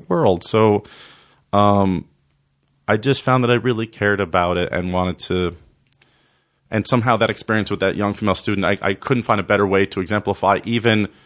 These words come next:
quote, good guys still having impact and power they are not aware of with young women. Even, obviously, if I made a movie about a teacher tries to fuck a student and sexually assaults her, that lets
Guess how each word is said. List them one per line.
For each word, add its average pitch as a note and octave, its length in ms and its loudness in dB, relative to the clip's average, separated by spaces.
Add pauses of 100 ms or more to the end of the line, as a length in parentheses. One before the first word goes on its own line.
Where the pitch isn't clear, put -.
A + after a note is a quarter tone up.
(300)
quote, A#2+ 320 -2
good A#2+ 240 0
guys A2 280 0
still C3+ 240 -2
having A2+ 340 0 (1200)
impact C#3+ 460 -2
and A#2 120 -4
power A#2+ 320 2
they G#2+ 80 2
are G#2 80 2
not G2 140 2
aware F2+ 300 2
of F2 140 -2
with F2+ 100 -6
young F2+ 220 -2
women. F2 340 -4
Even, A2+ 180 -4 (240)
obviously, C3 360 0
if G#2+ 60 -2
I G#2 80 4
made A2 180 2
a F#2+ 40 2
movie G#2+ 340 0
about G2 380 0
a A2 60 -2
teacher A2 260 -2
tries G#2 180 -2
to - 60 -10
fuck - 280 0
a F#2+ 60 -4
student G2 300 -2
and F#2 160 -4
sexually G2 300 0
assaults G#2 320 -2
her, G2 180 0 (300)
that A#2 140 -2
lets D3+ 180 0